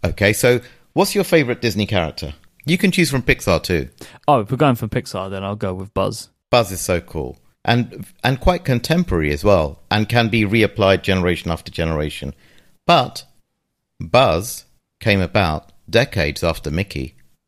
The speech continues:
Speaker 1: People did stop wanting more Mickey Mouse films.
Speaker 2: Mm-hmm.
Speaker 1: And people will stop wanting more Mario games. And the way that will happen is when Nintendo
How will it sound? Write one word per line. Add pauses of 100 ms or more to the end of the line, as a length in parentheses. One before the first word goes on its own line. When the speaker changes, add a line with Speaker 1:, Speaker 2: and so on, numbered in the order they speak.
(680)
Speaker 1:
People
did
stop (400)
wanting
more
Mickey
Mouse
films. (340)
Speaker 2:
Mm-hmm. (260)
Speaker 1:
And
people
will
stop
wanting
more
Mario
games. (560)
And
the
way
that
will
happen (640)
is
when
Nintendo